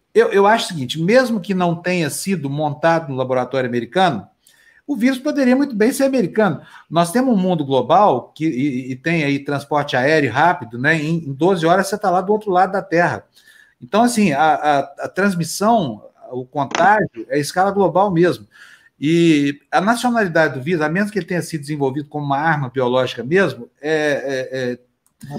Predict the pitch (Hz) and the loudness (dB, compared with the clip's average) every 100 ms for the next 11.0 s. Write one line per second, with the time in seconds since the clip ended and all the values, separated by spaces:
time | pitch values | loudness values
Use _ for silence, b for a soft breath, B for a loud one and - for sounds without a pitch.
0 | B _ - 170 196 - - _ _ 156 | B _ 0 2 2 -2 -16 _ _ 0
1 | 208 208 202 220 196 208 240 - 220 196 | 0 2 -2 2 2 2 0 0 0 0
2 | 143 139 - 180 - 156 160 147 - 143 | 0 -2 -8 -12 -2 2 2 0 -4 -4
3 | 120 120 143 165 127 - 147 165 143 175 | -4 -8 -8 -8 -6 -6 0 2 2 2
4 | 165 165 190 B B 196 - 302 262 220 | 2 0 -6 B B -10 -6 -2 0 0
5 | - 240 233 208 196 156 190 208 175 190 | 2 2 2 0 0 2 0 -2 -2 -2
6 | 170 - - _ _ _ - 196 147 b | -4 -8 -18 _ _ _ -6 -4 -4 b
7 | b b b - - 262 247 240 226 180 | b b b -2 2 2 2 0 0 2
8 | 185 - 165 143 139 180 196 208 220 285 | 0 0 -2 0 -2 -2 -2 0 2 4
9 | 269 240 214 240 240 214 220 220 180 185 | 2 2 0 0 0 0 -2 -2 0 2
10 | 196 - 170 175 156 143 147 170 165 | 2 0 0 0 2 2 4 2 0